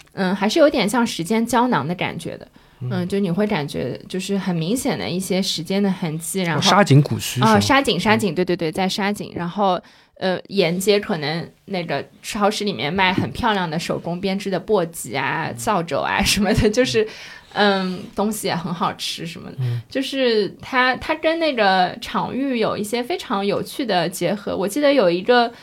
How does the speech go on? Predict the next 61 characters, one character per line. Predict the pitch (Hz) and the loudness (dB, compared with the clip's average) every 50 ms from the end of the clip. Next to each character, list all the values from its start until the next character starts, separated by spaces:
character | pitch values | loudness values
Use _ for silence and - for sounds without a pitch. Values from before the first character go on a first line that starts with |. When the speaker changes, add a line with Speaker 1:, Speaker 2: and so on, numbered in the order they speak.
| - - - - _ _ | -20 -20 -20 -20 _ _
Speaker 1:
灯 | - 294 320 330 | 4 4 4 4
光 | 311 285 285 302 | 4 4 4 4
装 | 294 302 277 277 277 294 | 4 2 2 2 2 0
置 | - - 254 220 196 | -2 -2 0 0 2
就 | 196 247 247 | 2 2 0
放 | 247 - 277 262 254 | 2 2 0 0 2
在 | 247 254 226 214 208 202 | 2 2 4 4 4 2
老 | - - 190 165 156 151 | 4 4 6 6 4 4
的， | 147 156 165 175 214 - - - - - _ | 4 4 4 4 4 0 -8 -18 -20 -20 _
你 | - 190 | -6 0
知 | 214 240 | 2 2
道 | 247 262 | 2 2
那 | 277 254 | 2 2
个 | 226 220 214 202 - | 4 4 4 4 4
老 | 208 190 170 151 | 2 0 0 0
的 | - 175 | -2 -4
村 | 190 - 254 247 254 | -6 -6 -6 -6 -4
镇 | 269 269 233 220 | -4 -4 -4 -2
当 | 214 226 226 233 | -2 -2 -4 -2
中 | 240 226 233 | -4 -4 -4
会 | 226 269 247 | -2 0 2
有 | 214 185 | 2 2
一 | - - | 0 0
个 | 190 190 | -2 -2
戏 | 208 - - - 262 196 | -2 -2 -4 -4 -6 -6
台 | - - - 175 113 196 | -6 -4 -2 0 0 0
的 | - 151 | -2 -4
嘛？ | 151 107 80 - - - - | -6 -6 -8 -8 -10 -6 -4
Speaker 2:
嗯。 | 131 123 123 120 113 - _ | -2 -2 -2 -4 -6 -10 _
Speaker 1:
嗯， | - 220 208 190 - 208 | -4 -2 -2 -2 -2 -4
就 | - 262 | -6 -6
是 | 262 254 233 220 | -4 -4 -6 0
跟 | 214 262 254 262 | 2 2 2 4
那 | 269 254 | 2 2
个 | 220 196 | 2 0
戏 | 208 - - 311 | -2 -2 -4 -4
台 | - - - 220 190 190 | -6 -6 -6 -4 -4 0
有 | 190 175 151 | 0 0 0
一 | 151 | 0
个 | 165 208 208 208 | 0 -2 -2 -2
结 | 208 - 175 156 214 | -2 -4 -4 -4 -4
合， | - - - - - 226 | -4 -6 -8 -6 -6 -4
就 | - 320 381 370 | -2 -2 -2 0
有 | 285 226 180 - | 0 0 0 0
一 | 277 | -2
点 | 480 466 480 466 | -2 0 0 0
点 | - 180 - | 0 0 -2
像 | - 302 277 269 | -2 -2 -2 0
马 | 262 220 180 160 | 0 0 2 2
良 | 160 156 147 127 120 170 220 277 - - - | 0 0 -2 -2 -4 -4 -8 -10 -12 -10 -6
的 | - 247 | -4 -4
那 | 247 254 247 233 | -2 0 -2 -2
种 | 226 180 - 190 | -2 -4 -6 -6
摄 | - - 415 359 | -4 -4 -2 -2
影 | 285 220 180 - | -2 -2 -4 -4
的 | 101 151 | -6 -8
作 | 165 - 240 214 | -2 0 0 0
品， | 214 - - - - - - | 0 -4 -8 -10 -12 -14 -8
就 | - 233 | -8 -6
他 | 240 240 254 | -6 -4 -6
把 | 247 240 185 - - | -4 -2 -2 -4 -4